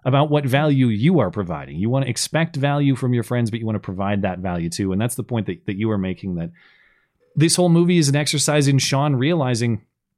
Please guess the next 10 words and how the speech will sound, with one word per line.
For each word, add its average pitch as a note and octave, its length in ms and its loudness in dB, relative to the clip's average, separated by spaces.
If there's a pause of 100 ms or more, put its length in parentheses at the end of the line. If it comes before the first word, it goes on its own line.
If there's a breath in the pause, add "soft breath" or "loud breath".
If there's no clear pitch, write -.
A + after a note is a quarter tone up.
(760)
well, D3 100 2
it's D3 120 0
not F3 120 4
enough D3+ 300 4
just B2+ 200 0
to A#2+ 80 -4
sort A#2 200 0
of G2+ 100 -6 (360 soft breath)
provide A#2 500 0
this A2+ 320 -2